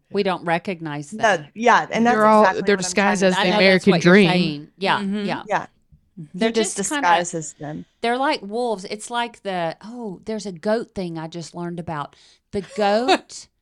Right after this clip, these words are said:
Speaker 1: that leads the sheep,
Speaker 2: Yeah,
Speaker 1: and
Speaker 2: the
Speaker 1: the sheep think it's a goat. What, what kinda
Speaker 2: It's a,
Speaker 1: animal
Speaker 2: it's,
Speaker 1: is that?
Speaker 2: it's, well, it's, it, you can, you, you can use a goat or a sheep, and it's at processing facilities, and it's called the lead animal. And that animal basically works at that facility just to lead all the ones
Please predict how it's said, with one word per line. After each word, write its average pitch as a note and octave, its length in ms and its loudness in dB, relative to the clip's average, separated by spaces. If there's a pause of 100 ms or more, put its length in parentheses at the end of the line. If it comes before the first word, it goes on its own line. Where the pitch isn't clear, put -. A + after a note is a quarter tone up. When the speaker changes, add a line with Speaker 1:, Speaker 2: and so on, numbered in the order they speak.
(360)
Speaker 1:
that A3 220 -2
leads G#3+ 340 -6
the G#3+ 120 -6
sheep, G#3+ 460 -8
Speaker 2:
Yeah, D3 140 -10
Speaker 1:
and G#3 160 -8
Speaker 2:
the G3+ 80 -8
Speaker 1:
the F3+ 100 -16
sheep - 480 -10
think A3+ 280 -10
it's G#3+ 120 -10
a G3+ 60 -10
goat. G3+ 400 -2
What, B3+ 240 -10
what B3+ 180 -16
kinda A#3+ 240 -8
Speaker 2:
It's A#3 180 -4
a, A#3+ 40 -2
Speaker 1:
animal A3 160 -2
Speaker 2:
it's, B3+ 100 -4
Speaker 1:
is - 40 -10
that? D#3+ 100 -8
Speaker 2:
it's, - 100 -8 (140)
well, B3+ 180 6
it's, A#3 220 2
it, A#3 220 -2
you A#3+ 80 -2
can, B3 160 -4
you, A3+ 280 0
you G#3 120 -6
can G#3+ 100 -2
use G#3 140 -2
a G3 60 -4
goat G3 260 0
or F#3 160 -2
a F3 40 -2
sheep, E3 460 -6
and F3 180 -6
it's E3+ 140 -10
at - 100 -10
processing E3 460 -12
facilities, D#3+ 560 -12 (200)
and F3 100 -4
it's D#3+ 80 -6
called E3+ 240 -4
the E3+ 80 2
lead E3+ 280 -2
animal. C#3+ 520 -6 (400)
And F3 180 0
that F3+ 160 0
animal F3 640 -2 (200)
basically A3+ 400 -4
works E3 440 -2
at D#3 180 -6
that D#3 220 -6
facility D#3 560 -6 (180)
just - 240 -4
to C#4+ 80 0
lead A#3 300 4
all G3 140 0
the F#3+ 80 -2
ones F3+ 460 -6